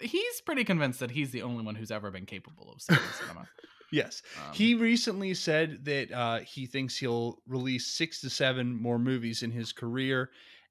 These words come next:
Speaker 2: and that half of those will be Avatar films. Uh,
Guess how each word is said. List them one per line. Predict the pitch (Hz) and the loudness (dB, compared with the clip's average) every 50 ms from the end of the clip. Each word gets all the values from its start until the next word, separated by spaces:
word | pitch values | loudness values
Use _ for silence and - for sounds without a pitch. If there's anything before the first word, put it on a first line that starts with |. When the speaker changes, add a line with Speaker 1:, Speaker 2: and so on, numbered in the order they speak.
| - | -6
Speaker 2:
and | - 127 131 127 127 120 113 | -2 0 2 2 2 2 2
that | 120 113 113 101 - | 2 0 0 -2 -2
half | - 135 123 120 - - | 0 0 0 0 0 -2
of | 123 | -2
those | 117 117 117 110 - | 0 0 0 0 -2
will | 123 | -4
be | 107 120 104 | -2 -2 0
Avatar | 113 117 117 127 - - 113 104 101 | 0 0 0 -2 -4 -4 -4 -4 -4
films. | - - 110 95 87 104 120 - - - _ _ _ _ _ _ _ _ _ - - | -4 -4 -6 -4 -6 -8 -10 -12 -14 -16 _ _ _ _ _ _ _ _ _ -4 0
Uh, | 139 131 123 120 | 0 2 2 0